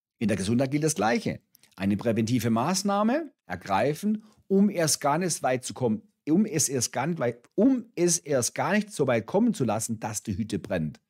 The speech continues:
Das ist die Maßnahme, die wir ergreifen sollten. Und genau deswegen gibt's jetzt auch diesen Podcast, gibt es genau aus diesem Grund dieses Video. Genau aus diesem Grund.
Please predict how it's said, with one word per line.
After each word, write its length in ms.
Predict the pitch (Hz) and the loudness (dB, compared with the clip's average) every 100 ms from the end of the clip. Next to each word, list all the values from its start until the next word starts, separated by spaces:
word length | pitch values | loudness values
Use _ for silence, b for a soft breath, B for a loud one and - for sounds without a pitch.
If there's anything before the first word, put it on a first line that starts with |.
| _ _ _ _ _ _ | _ _ _ _ _ _
Das 380 | 143 160 - - | -2 0 0 -2
ist 240 | 151 139 - | -2 -4 0
die 100 | 120 | 2
Maßnahme, 600 | 110 120 143 - 139 135 | 2 0 -4 -4 -2 0
die 60 | |
wir 40 | 120 | 0
ergreifen 420 | 113 95 107 117 | -4 -6 -8 -8
sollten. 320 | 98 - - _ _ _ B B _ _ _ | -10 -14 -20 _ _ _ B B _ _ _
Und 160 | 101 90 | -8 0
genau 440 | 110 120 143 185 | 2 4 2 0
deswegen 800 | 180 151 - 151 147 147 156 - | 0 0 0 0 0 0 -2 0
gibt's 300 | 135 - - | -2 -2 -4
jetzt 180 | 123 117 | -2 -2
auch 220 | 110 - | -2 -4
diesen 440 | - 151 151 175 | 0 0 2 -2
Podcast, 760 | - 123 - 127 123 120 - - _ - | -2 -4 -2 -6 -4 -6 -10 -18 _ -4
gibt 240 | 113 - | -4 -2
es 160 | 107 - | -4 0
genau 380 | 104 107 123 | 2 2 2
aus 100 | 135 | 0
diesem 240 | - 104 117 | -2 -2 -2
Grund 240 | 107 104 | 0 -2
dieses 300 | 101 110 90 | -2 -4 -2
Video. 340 | 98 98 71 - _ _ _ _ _ _ _ _ _ | 0 0 -4 -10 _ _ _ _ _ _ _ _ _
Genau 220 | 107 107 | 0 0
aus 120 | 110 110 | 0 -2
diesem 180 | 98 | -6
Grund. 280 | 104 78 - | -6 -8 -14